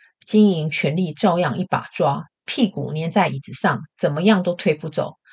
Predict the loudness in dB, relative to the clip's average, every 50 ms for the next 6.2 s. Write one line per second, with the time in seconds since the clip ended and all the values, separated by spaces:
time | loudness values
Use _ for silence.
0 | _ _ _ _ 0 2 4 6 6 6 4 2 0 0 -2 -4 -2 2 2 2
1 | 2 2 -2 -6 -4 -2 -2 -4 -4 -2 -2 -2 0 2 2 2 2 2 0 -2
2 | -4 -4 -4 -2 -2 -2 -2 -2 -2 -2 -2 -2 -2 -2 -2 -2 -4 -10 -6 2
3 | 4 4 4 4 4 2 2 2 0 -4 -6 -6 -8 -6 -2 0 0 0 0 -2
4 | -2 -2 -2 -4 -4 -4 -4 -8 -10 -10 -8 -4 -4 -4 -4 -2 -4 -4 -6 -6
5 | _ _ -20 -20 -20 -20 _ _ -2 0 0 2 0 -2 -2 -2 -2 0 0 0
6 | 0 -2 -6 -8